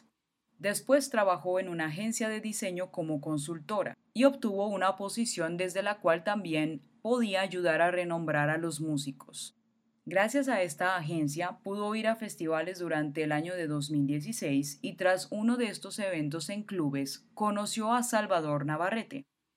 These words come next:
cuyo seudónimo es Sega Bodega. Para el momento en el que se conocieron, él ya era un D J reconocido y había producido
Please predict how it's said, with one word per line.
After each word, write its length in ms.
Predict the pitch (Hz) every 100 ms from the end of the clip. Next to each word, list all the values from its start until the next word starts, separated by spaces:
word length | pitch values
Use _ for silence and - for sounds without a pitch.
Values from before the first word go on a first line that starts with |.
| _ _
cuyo 260 | 262 277 262
seudónimo 600 | 254 226 185 175 185 165
es 320 | 170 - - _
Sega 440 | - - 269 151
Bodega. 460 | 143 151 151 - - _ _ _ _ _ _ _ _ _
Para 200 | 196 214
el 40 | 220
momento 380 | 214 214 247
en 80 | 302
el 120 | 294
que 140 | 262 240
se 160 | 226
conocieron, 920 | - 185 170 156 156 147 185 240 - -
él 240 | 208 220
ya 220 | 233 220 226
era 120 | 220
un 120 | 214
D 120 | 220
J 240 | 208 214 180
reconocido 920 | 185 165 165 170 170 175 143 160 220
y 120 | - 190
había 400 | 180 175 180 190
producido 800 | 185 185 202 196 156 147 165